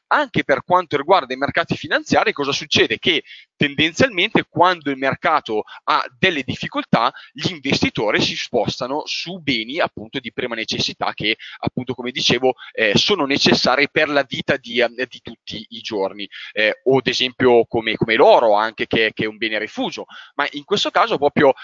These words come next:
eh, dei settori o come in questo caso particolare Duke Energy, eh, dei titoli delle società che vanno a rappresentare l'energia elettrica, l'energia ri-, rinnovabile, in questo caso anche,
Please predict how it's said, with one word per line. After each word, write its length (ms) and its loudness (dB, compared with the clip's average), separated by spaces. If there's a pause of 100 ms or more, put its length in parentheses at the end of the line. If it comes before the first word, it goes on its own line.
eh, 300 0
dei 180 0
settori 680 4
o 160 2
come 220 2
in 60 -2
questo 260 -2
caso 220 -4
particolare 600 2
Duke 300 -2
Energy, 500 -2 (200)
eh, 280 0
dei 200 -4
titoli 340 -6
delle 200 0
società 520 -2
che 300 0 (120)
vanno 240 -2
a 40 0
rappresentare 840 0 (220)
l'energia 400 -4
elettrica, 500 0
l'energia 520 -6
ri-, 180 -10
rinnovabile, 880 -2
in 140 -6
questo 240 -12
caso 260 -2
anche, 380 -2